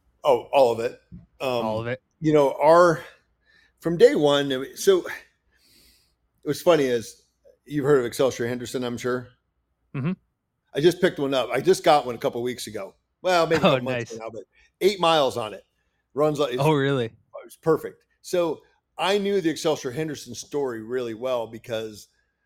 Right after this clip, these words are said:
Speaker 1: we followed it, um, and we were trying to raise money, and I had to tell all the reasons we were different, right?
Speaker 2: Mm-hmm.
Speaker 1: Um, not to, I'm not bashing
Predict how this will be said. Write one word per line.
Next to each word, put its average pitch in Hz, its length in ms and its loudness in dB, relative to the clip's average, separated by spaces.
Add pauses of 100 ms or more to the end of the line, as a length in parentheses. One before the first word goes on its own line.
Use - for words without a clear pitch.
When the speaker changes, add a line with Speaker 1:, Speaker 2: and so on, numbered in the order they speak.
(140)
Speaker 1:
we 127 140 -10
followed 143 440 -2
it, 110 180 -12 (720)
um, 110 720 -14 (680)
and 135 120 -8
we 165 80 0
were 165 80 0
trying 147 220 -2
to 131 60 -8
raise 123 200 -6
money, 120 320 -8
and 120 80 -10
I 135 100 -8
had 190 220 -4
to 175 60 -14
tell 143 300 -4
all 127 200 -6
the 123 100 -8
reasons 113 420 -12
we 110 140 -12
were 101 180 -16 (140)
different, - 500 -18 (360)
right? 123 420 -6
Speaker 2:
Mm-hmm. 117 240 -10 (580)
Speaker 1:
Um, 120 560 -8
not 247 300 -4
to, 139 160 -4
I'm 156 100 -2
not 139 240 -2
bashing 127 640 -4